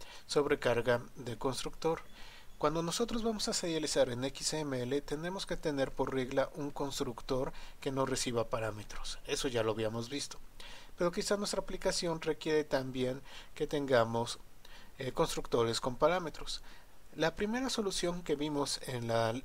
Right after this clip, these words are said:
lección anterior sobre serialización en X M L era la opción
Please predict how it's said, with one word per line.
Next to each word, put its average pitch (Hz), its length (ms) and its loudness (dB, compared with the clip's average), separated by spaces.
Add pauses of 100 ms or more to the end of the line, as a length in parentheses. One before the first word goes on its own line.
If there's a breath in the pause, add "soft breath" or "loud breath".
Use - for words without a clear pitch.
(200)
lección 135 580 2 (200)
anterior 123 560 2 (100)
sobre 113 400 -2
serialización 123 640 0
en 131 120 0
X - 220 -2
M 180 200 2
L 156 180 0 (300 loud breath)
era 190 200 8
la 196 80 6
opción 175 540 2